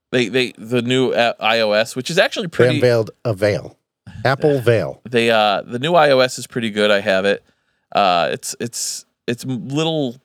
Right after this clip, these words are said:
Speaker 1: better user interface. Um, uh, what else did they do? Yeah, uh, they, they, they're actually adding, if you have a, uh, what's it called? Um,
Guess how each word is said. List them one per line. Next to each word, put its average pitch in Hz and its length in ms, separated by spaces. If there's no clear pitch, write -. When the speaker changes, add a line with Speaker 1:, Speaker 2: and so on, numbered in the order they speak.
Speaker 1:
better 123 420
user 123 300
interface. 139 800
Um, 95 480
uh, 92 420
what 104 160
else 92 240
did 85 140
they 87 120
do? 87 400
Yeah, 139 320
uh, 131 440
they, 123 180
they, 135 300
they're 131 200
actually 170 320
adding, 139 520
if - 80
you 131 80
have 139 240
a, 113 500
uh, 95 320
what's 104 180
it 107 80
called? 90 260
Um, 87 380